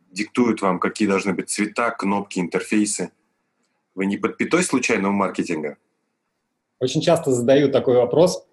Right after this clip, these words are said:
Speaker 2: Вот, ну, э, скажу так, как, э, уже неоднократно говорил, мы дружим с маркетингом, у нас, э,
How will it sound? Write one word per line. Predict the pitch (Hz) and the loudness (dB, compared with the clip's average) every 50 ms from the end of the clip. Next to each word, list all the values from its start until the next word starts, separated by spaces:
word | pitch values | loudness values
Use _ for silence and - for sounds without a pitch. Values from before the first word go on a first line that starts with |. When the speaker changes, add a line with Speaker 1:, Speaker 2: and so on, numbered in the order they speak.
| _ _ _ _ | _ _ _ _
Speaker 2:
Вот, | - 127 151 139 - | -8 -4 -2 -2 2
ну, | 143 151 165 160 135 - | 2 4 4 4 4 2
э, | 135 131 | 2 2
скажу | 127 - - 151 139 127 135 | 2 2 4 4 4 4 4
так, | 135 147 139 123 120 - | 6 6 6 6 4 2
как, | 113 107 - - - | -2 -2 -2 0 2
э, | 120 117 117 117 | 2 4 4 4
уже | 113 113 110 110 120 127 120 113 | 2 2 0 2 2 2 2 2
неоднократно | 110 120 113 110 127 127 - 139 131 123 - 110 | 2 0 0 0 -2 0 2 2 2 2 0 -2
говорил, | 104 110 113 113 117 131 156 175 170 | 0 2 2 2 4 2 2 2 2
мы | 123 120 123 123 120 120 117 117 113 110 113 | 0 0 -2 -2 -2 0 0 0 0 0 -2
дружим | 123 127 113 107 107 | -2 -4 -4 -6 -8
с | - - - | -14 -10 -6
маркетингом, | - 120 143 147 - - - - 123 117 113 113 110 110 | -2 -2 -2 -2 -4 -6 -6 -4 -2 0 0 0 0 0
у | 107 | -2
нас, | 110 110 113 113 - - - 110 | -2 -2 -2 -2 -4 -6 -4 -4
э, | 104 104 101 98 98 101 98 98 95 95 98 98 95 95 95 95 95 | -2 -2 -2 -2 -2 -2 -2 -2 -4 -4 -4 -4 -4 -4 -4 -4 -4